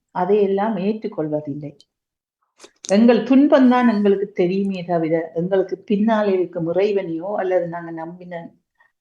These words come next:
அஹ், நண்பர்களையோ, பெ-, தாயையோ, தந்தையோ நாங்கள் மறந்து விடுவோம்.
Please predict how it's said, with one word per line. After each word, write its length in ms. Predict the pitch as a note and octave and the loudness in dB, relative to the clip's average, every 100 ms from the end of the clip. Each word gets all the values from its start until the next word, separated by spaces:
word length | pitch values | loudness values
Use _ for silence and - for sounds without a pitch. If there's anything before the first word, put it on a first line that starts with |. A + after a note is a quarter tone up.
| _ - | _ -2
அஹ், 180 | D#3+ D#3 | 0 0
நண்பர்களையோ, 920 | E3+ G3 G3+ F#3+ E3 D#3+ F#3 A#3 A3+ A3 | 2 4 4 4 2 2 2 2 0 0
பெ-, 240 | F#3 D#3+ | 0 0
தாயையோ, 640 | F3+ F3 F#3 F#3 E3+ F3 F#3 - - | 0 -2 0 0 -2 -4 -8 -14 -20
தந்தையோ 540 | - E3+ E3+ E3 D#3+ F#3 | -4 0 2 2 0 -2
நாங்கள் 360 | F#3+ E3+ E3 | -4 -4 -4
மறந்து 480 | D#3+ D#3 F3+ F#3 E3 | -4 -2 0 -2 -4
விடுவோம். 320 | D3+ D3 D#3+ | -10 -14 -20